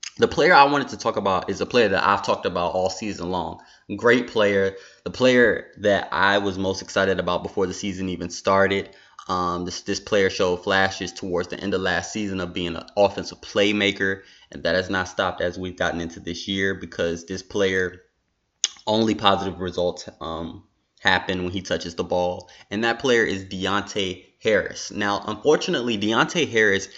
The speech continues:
it has been out for the last game or so with a hamstring injury, but the player that I wanted to highlight today is Mister Harris.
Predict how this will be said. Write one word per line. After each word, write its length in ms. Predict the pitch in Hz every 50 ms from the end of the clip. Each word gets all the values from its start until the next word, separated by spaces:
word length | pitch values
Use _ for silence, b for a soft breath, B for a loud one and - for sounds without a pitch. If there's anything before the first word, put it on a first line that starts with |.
| B B B B B B -
it 240 | 113 120 127 131 131
has 280 | - 113 113 123 113
been 200 | 107 104 107 101
out 240 | 101 101 90 - -
for 80 | - 92
the 80 | 92
last 380 | 95 95 90 90 92 92 92 87
game 320 | - 92 92 95 101 101
or 60 | 104
so 240 | 104 - - 113 107
with 180 | 104 95 92 -
a 40 | 90
hamstring 560 | 95 98 92 95 98 98 - - 104 104 87
injury, 380 | 98 104 104 101 98 101 104 101
but 180 | 98 107 -
the 80 | - -
player 400 | - - - 107 107 113 123 123
that 180 | 120 110 107 104
I 80 | 98 98
wanted 300 | 98 104 104 104 98 -
to 60 | -
highlight 380 | - - 101 101 98 92 87
today 460 | - - 92 92 92 92 - - - -
is 320 | - 123 127 120 113 113 -
Mister 260 | 104 101 101 - 104
Harris. 360 | 104 107 92 80 - - -